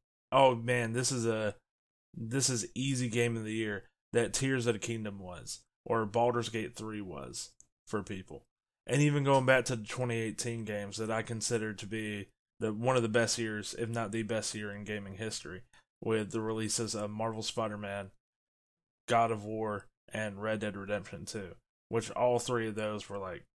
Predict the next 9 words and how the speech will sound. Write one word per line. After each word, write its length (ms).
top 480
tier. 500
Everybody 680
was 220
just 360
like, 200
"Man, 500
these 240
are 220